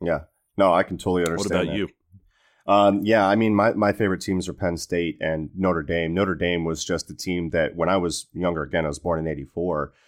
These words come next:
Speaker 1: they were the only nationalized, you know, national team that you could watch every week. And, uh, because of that, my
Speaker 2: Mm.
Speaker 1: dad became a fan of them, uh, as well.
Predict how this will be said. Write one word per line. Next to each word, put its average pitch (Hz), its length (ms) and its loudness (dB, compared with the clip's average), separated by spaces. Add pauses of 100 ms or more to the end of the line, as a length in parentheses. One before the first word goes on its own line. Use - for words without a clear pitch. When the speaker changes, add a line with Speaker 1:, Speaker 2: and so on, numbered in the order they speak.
(240)
Speaker 1:
they 98 100 2
were 101 80 4
the 90 140 0
only 87 160 0
nationalized, 82 680 0
you 87 300 -8
know, 78 80 -4
national 80 460 -4
team 90 240 -4
that 73 100 -6
you - 100 -12
could 69 120 -10
watch 78 280 -2
every 73 160 -8
week. 64 280 -12 (200)
And, 73 220 -2
uh, 71 160 0
because 78 300 -8
of - 20 -8
that, 76 140 -2
my 73 100 -2
Speaker 2:
Mm. 87 60 -8
Speaker 1:
dad 80 200 -2
became 76 220 -8
a 73 60 -6
fan 73 240 -4
of 69 80 -8
them, 69 360 -4
uh, - 300 -8
as 73 220 -4
well. 78 400 -2